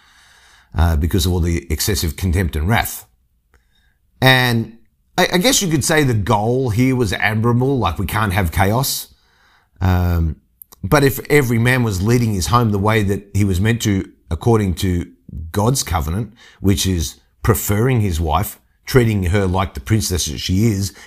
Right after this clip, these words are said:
and protecting and providing and being the king and priest of his home, uh, and, and deferring to her and doing whatever he can and setting her up to win like a Proverbs thirty-one woman,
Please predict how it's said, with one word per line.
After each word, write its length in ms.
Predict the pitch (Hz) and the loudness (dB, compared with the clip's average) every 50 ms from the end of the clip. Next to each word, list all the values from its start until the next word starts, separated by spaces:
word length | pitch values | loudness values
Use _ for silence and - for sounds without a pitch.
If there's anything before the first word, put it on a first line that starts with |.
| - | -6
and 160 | 82 82 73 | -4 -4 -4
protecting 500 | 69 85 - - 113 110 - - 98 95 | -2 -4 -2 0 0 -2 0 -2 -2 -2
and 140 | 95 90 76 | 0 0 0
providing 480 | 76 92 82 87 92 95 104 107 104 95 | 0 -2 0 0 0 0 0 0 0 0
and 100 | 85 76 | 0 0
being 200 | 95 98 95 90 | 0 0 0 0
the 60 | 82 | -2
king 200 | 80 - 107 98 | -2 -2 -2 0
and 140 | 87 80 69 | -2 -2 -2
priest 240 | - 120 110 - - | -2 -2 -2 -2 -4
of 60 | 85 | -4
his 140 | 85 78 - | -6 -4 -2
home, 420 | - 135 139 101 87 98 127 135 - - - - - _ - - | 0 0 0 0 0 -2 -4 -4 -8 -12 -20 -20 -20 _ -4 -2
uh, 380 | 95 101 95 95 92 90 78 - | 0 0 0 0 0 -2 -4 -4
and, 340 | - 98 98 95 92 90 82 - - | -4 -2 0 0 0 -2 -2 -2 -2
and 180 | 95 95 90 | -2 0 0
deferring 600 | 80 90 - - - - 123 117 113 113 110 104 90 | 0 -2 -4 -4 -2 0 2 2 2 2 0 -2 -2
to 160 | - 98 87 | 0 0 2
her 340 | 87 104 107 117 127 127 104 | 2 2 2 2 0 0 -2
and 240 | 85 85 82 80 78 | -2 -2 -2 0 0
doing 280 | 98 107 107 104 95 | 0 0 2 0 0
whatever 260 | 98 107 110 104 95 | -2 0 0 0 0
he 80 | 101 90 | -2 -2
can 240 | - 104 107 117 123 | -2 -2 -2 -2 -2
and 160 | 110 85 73 | -2 -2 -2
setting 240 | - - 120 110 104 | -2 -2 -2 0 -2
her 80 | 104 | -2
up 100 | 104 - | -4 -6
to 60 | - 92 | -6 -6
win 240 | 90 95 110 117 | -2 0 0 0
like 160 | 113 92 85 90 | 0 0 -2 -4
a 100 | 82 - - - _ - | -6 -8 -10 -14 _ 0
Proverbs 400 | - 123 117 110 107 101 87 - | 2 2 2 2 2 0 0 0
thirty-one 480 | - 120 107 95 92 92 98 98 95 117 | 0 2 2 2 2 0 0 0 2 2
woman, 400 | 170 170 120 104 131 - - | 2 2 2 0 -2 -4 -6